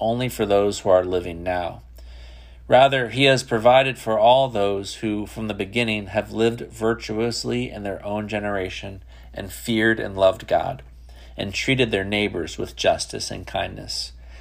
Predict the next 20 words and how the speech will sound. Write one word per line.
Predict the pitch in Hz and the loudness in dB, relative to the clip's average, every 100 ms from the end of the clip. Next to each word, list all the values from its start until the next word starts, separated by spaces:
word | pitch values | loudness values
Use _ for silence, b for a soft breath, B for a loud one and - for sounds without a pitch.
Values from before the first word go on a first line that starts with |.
| b b | b b
and | - 104 | -6 2
have | 107 101 | 2 4
longed | 101 104 104 | 4 4 4
to | 98 | -2
see | 101 - 90 | -4 -4 -4
Christ | - 95 80 - - | 4 4 4 -6 -10
and | 104 92 | -12 -10
to | 90 | -8
hear | 95 87 | -4 -4
his | 82 - | -4 -8
voice." | 90 82 - - - - - - - - - - - - - - b b b b b b b b | -8 -8 -8 -10 -10 -14 -20 -20 -20 -20 -20 -20 -20 -20 -20 -20 b b b b b b b b
The | - | 2
last | 123 135 165 - | 6 6 6 2
phrase | - 120 110 - - | 0 4 4 0 2
obviously | 120 131 127 113 107 104 | 6 6 4 -2 -2 -4
refers | 104 98 107 107 98 | -4 -4 2 2 2
to | - | -4
the | 101 | -6
people | 95 107 - 101 | -4 -6 -2 -2
of | 95 | -2